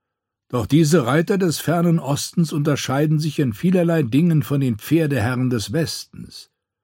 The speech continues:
Die Yogos Nai sind durchschnittlich einen Kopf kleiner als die Dothraki und für westliche Augen nicht sehr schön anzusehen, untersetzt, krummbeinig und dunkelhäutig.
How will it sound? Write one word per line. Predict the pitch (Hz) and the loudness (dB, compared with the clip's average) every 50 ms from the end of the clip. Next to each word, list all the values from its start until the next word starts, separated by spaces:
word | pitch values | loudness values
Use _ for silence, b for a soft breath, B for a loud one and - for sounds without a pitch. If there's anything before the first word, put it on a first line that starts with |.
| _ _ _ _ _ _ _ _ _ _ _ _ | _ _ _ _ _ _ _ _ _ _ _ _
Die | 90 82 | -6 -2
Yogos | 82 101 117 120 101 110 107 - - 92 | 0 2 2 2 2 0 0 0 -2 -2
Nai | 95 104 113 127 135 131 | 0 0 0 0 0 0
sind | 107 110 120 107 95 - - | 2 2 0 0 -2 -2 0
durchschnittlich | 127 131 117 - - - 117 123 123 - - 113 107 113 | 0 0 0 -2 -2 -2 -2 -2 -2 -2 -6 -6 -4 -2
einen | 110 110 107 101 - | -2 -2 -2 -2 -2
Kopf | - 110 98 - - _ | -4 -6 -6 -6 -12 _
kleiner | - 117 131 143 147 135 117 104 | -8 -4 -2 0 0 0 0 -2
als | 98 98 95 - - | -2 -4 -4 -6 -8
die | - - 87 | -10 -10 -6
Dothraki | - 92 87 - - 110 113 113 110 104 - 107 104 95 b b b b b b b b b | -6 -6 -6 -6 -6 -4 -2 -2 -2 -2 0 2 2 2 b b b b b b b b b
und | _ 92 82 | _ -8 -4
für | - 90 85 80 | -2 -4 -2 0
westliche | 110 110 - - - - - - - - | 0 -2 -2 -4 -6 -6 -4 -4 -6 -4
Augen | 95 107 117 120 113 104 107 101 | -2 -2 0 0 0 0 0 0
nicht | 104 98 - - | 0 0 -2 -4
sehr | - 107 101 92 | -4 -2 -2 -2
schön | - - 107 104 98 110 | -2 -2 -2 -2 -2 -2
anzusehen, | 117 127 101 - - 90 80 78 92 90 85 85 73 - _ _ _ _ _ _ | -2 -4 -6 -4 -6 -8 -6 -4 -4 -4 -4 -6 -8 -12 _ _ _ _ _ _
untersetzt, | _ 98 92 87 87 85 90 117 113 104 - - - - | _ -6 -4 -2 -2 -2 0 -2 -2 -2 -6 -12 -14 -14
krummbeinig | - - 107 120 117 98 90 98 101 101 101 98 87 - | -8 -4 -2 0 0 0 0 0 0 0 0 -2 -2 -4
und | - 82 85 85 | -8 -10 -4 0
dunkelhäutig. | 120 120 110 95 87 78 69 - 80 76 - - - - _ | 0 0 0 -2 -6 -8 -8 -10 -10 -12 -14 -18 -20 -20 _